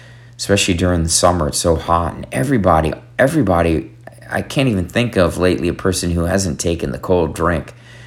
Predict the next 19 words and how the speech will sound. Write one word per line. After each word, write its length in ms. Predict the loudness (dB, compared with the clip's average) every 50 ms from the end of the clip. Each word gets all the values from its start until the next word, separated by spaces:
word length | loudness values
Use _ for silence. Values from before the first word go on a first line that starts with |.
| -20 -16 -6 -2
the 80 | 2
ice 200 | 2 2 2 2
cold 380 | 2 2 2 4 4 2 0 0
Gatorade 500 | 0 0 2 2 2 2 0 0 -2 -4
that 140 | -4 -4 -4
we 100 | -6 -6
keep 320 | -6 -4 -4 -4 -4 -4
in 140 | -6 -6 -4
our 120 | -6 -4
garage 520 | -4 -2 0 0 2 0 0 -2 -4 -6 -8
refrigerator, 800 | -4 -2 -2 -2 0 -2 -2 -2 -2 -4 -4 -6 -6 -8 -12 -18 -20 -20 -20 -20 -12 -4
the 100 | 0 2
ice 200 | 2 2 2 0
cold 320 | -2 0 2 2 2 4 4
bottle, 540 | 4 6 6 6 4 2 2 -2 -8 -8 -2
bottle 320 | 2 4 4 4 4 2 0
of 80 | 0
water. 580 | -2 -2 0 2 2 4 4 2 0 -2 -6 -12 -20 -20 -20 -20 -20 -20 -20 -20 -20 -20 -20 -20 -20 -20 -20 -20 -20 -20 -20 -20 -20 -20 -20 -20 -20 -20 -20 -20 -20 -20 -20 -20 -20 -20 -20 -20 -20 -20 -20 -20 -18 -8 -2
And 400 | 0 2 2 2 2 0 -2 -6